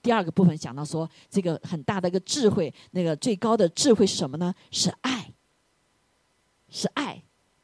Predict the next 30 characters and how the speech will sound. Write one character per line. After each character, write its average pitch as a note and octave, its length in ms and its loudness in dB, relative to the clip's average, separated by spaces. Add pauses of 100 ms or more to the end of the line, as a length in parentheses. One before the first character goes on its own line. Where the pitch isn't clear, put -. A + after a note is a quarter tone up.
(160)
啊， D#3+ 140 -8
就 G#3+ 160 2
是 F#3+ 240 0 (280)
因 F3 80 0
为 F3 60 0
神 - 220 -6
是 - 160 -2
爱， D#3+ 220 -14 (480)
啊， D3+ 120 -10
所 - 100 -6
以 - 20 2
我 E3+ 60 2
们 E3+ 80 -6
讲 D3 160 -4
到 E3 120 -2
说， E3 320 2
哇， F#3+ 320 -4 (140)
他 - 80 -8
说 E3 220 -2
所 D#3+ 180 -6
罗 D#3+ 120 -6
门 D#3 180 -6
是 D#3 240 -2 (220)
最 C#4 180 2
有 D#3+ 120 0
智 E3+ 200 -8
慧， D3 120 -4
全 E3+ 400 -8
世 A3 220 -8
界， F3+ 220 -8